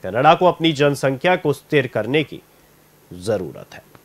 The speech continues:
कनाडा विदेशी नागरिकों को स्थायी नागरिकता देने में भी कटौती करने जा रही है। प्रवासी मंत्री मार्क मिल ने गुरुवार को कहा कि एक साल पहले हमने दो हज़ार पच्चीस और छब्बीस में पाँच पाँच लाख लोगों को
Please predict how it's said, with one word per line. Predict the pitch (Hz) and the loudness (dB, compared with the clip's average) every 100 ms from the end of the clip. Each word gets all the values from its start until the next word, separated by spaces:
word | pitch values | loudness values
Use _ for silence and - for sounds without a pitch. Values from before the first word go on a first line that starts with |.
| _ _ _ 123 | _ _ _ 2
कनाडा | 139 208 247 | 6 8 8
विदेशी | 214 214 196 226 | 6 2 2 2
नागरिकों | 190 185 196 196 | 2 2 2 0
को | 185 | 0
स्थायी | 165 160 151 | -2 2 4
नागरिकता | 135 123 110 - 113 | 4 0 -2 -4 -4
देने | 107 107 104 | -2 -2 0
में | 104 | -2
भी | 135 | -2
कटौती | 180 151 135 120 | -2 -2 -2 -6
करने | 101 95 85 | -10 -10 -10
जा | - 71 | -12 -14
रही | 78 | -12
है। | 90 | -12
प्रवासी | 90 110 143 147 185 | -6 2 4 4 2
मंत्री | 170 175 208 196 - - - | 0 0 0 0 -6 -18 2
मार्क | 143 180 180 | 6 8 8
मिल | 208 220 | 6 6
ने | |
गुरुवार | 196 180 185 190 | 4 6 6 4
को | 185 | 2
कहा | 156 165 | 4 4
कि | 185 180 | 4 0
एक | - | 2
साल | 160 156 | 2 4
पहले | 147 156 170 | 2 2 2
हमने | 156 160 | 2 0
दो | 147 | 0
हज़ार | 139 135 | 0 0
पच्चीस | 135 131 - 160 | -2 -4 -4 -4
और | 147 | -4
छब्बीस | - 123 175 160 | -4 -4 -4 -4
में | 165 | -2
पाँच | 170 175 | 0 0
पाँच | - 202 175 | 0 0 0
लाख | 160 131 | -2 0
लोगों | 143 | -2
को | 147 131 | -2 -4